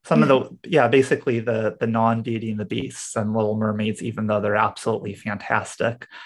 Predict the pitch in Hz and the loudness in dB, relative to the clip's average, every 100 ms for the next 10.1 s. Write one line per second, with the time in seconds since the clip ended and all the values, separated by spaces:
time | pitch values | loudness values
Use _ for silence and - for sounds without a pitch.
0 | - - 104 101 95 92 85 107 104 - | -12 -4 0 2 0 0 -2 0 0 0
1 | 170 170 175 170 165 170 156 - 143 151 | -2 0 0 -2 -2 -2 -2 -4 -8 -8
2 | - 165 165 165 160 - - - 175 180 | -8 -6 -4 -2 -4 -4 -16 -10 -6 -2
3 | - 180 175 170 170 165 165 160 156 175 | 4 6 6 4 0 0 -2 -2 -2 0
4 | 185 185 175 170 165 160 160 156 165 170 | 2 2 2 2 0 0 0 -2 -2 -2
5 | 165 - - - - 208 220 - 233 254 | -2 -8 -18 -18 2 6 8 8 8 8
6 | 226 190 165 147 156 156 151 - - 196 | 8 6 4 2 2 0 -2 -8 -6 -2
7 | 220 214 180 _ 160 - 160 170 156 143 | -2 -2 -8 _ -14 -8 -2 0 0 -4
8 | - - - - _ - _ - - 151 | -8 -18 -18 -20 _ -20 _ -8 -6 -6
9 | - 139 147 - 170 151 156 147 143 139 | -6 -8 -8 -4 -2 -2 -4 -6 -6 -8
10 | - | -10